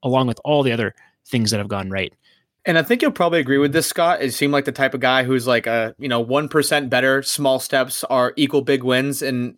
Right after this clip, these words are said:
Speaker 2: it's not like you just bet on Bitcoin in two thousand twelve and now you're a billionaire or whatever.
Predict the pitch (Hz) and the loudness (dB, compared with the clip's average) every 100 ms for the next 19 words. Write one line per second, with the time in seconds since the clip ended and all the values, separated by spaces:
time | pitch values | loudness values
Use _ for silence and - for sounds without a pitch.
0 | - 147 165 151 143 139 135 101 143 151 | -12 -2 0 0 -2 -2 -4 0 -2 0
1 | 120 143 - 139 131 123 120 135 123 110 | -2 -2 -2 -2 0 -2 -2 0 -2 -2
2 | 139 123 117 117 117 117 113 113 120 113 | 0 0 0 0 0 2 0 2 0 0
3 | 110 110 110 107 110 | -2 -2 -2 -2 -4